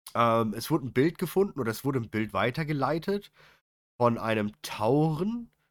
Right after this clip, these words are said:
brennend. Ähm, ich kann mir vorstellen, dass wir ein Ebenhorn halt wiedersehen.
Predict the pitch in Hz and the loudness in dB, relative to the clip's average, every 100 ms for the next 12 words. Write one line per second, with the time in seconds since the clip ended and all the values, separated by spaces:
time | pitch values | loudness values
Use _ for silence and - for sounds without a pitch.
0 | _ _ 113 110 131 180 208 233 214 - | _ _ -6 0 4 4 4 2 -4 -12
1 | _ _ _ _ _ _ 135 135 135 135 | _ _ _ _ _ _ 4 6 8 6
2 | 131 127 127 123 - 160 151 151 156 139 | 6 2 2 -2 0 0 2 2 2 0
3 | 127 110 104 120 127 151 143 151 175 170 | 2 0 2 2 2 2 2 2 0 0
4 | - 131 127 151 165 185 226 | -4 -2 0 2 2 2 0